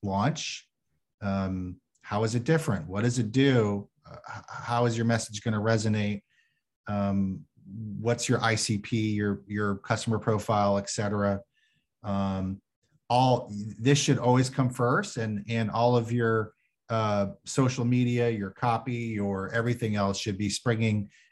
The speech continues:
uh, from this. And I, I do this every time I launch a feature or a product,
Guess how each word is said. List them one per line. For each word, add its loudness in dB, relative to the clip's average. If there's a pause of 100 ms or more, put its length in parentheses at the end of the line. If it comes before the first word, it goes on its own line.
(140)
uh, -2
from -2
this. -4
And -6
I, -4
I 2
do 2
this -2
every 2
time 2
I 0
launch -2
a -8
feature -6
or -6
a -8
product, -8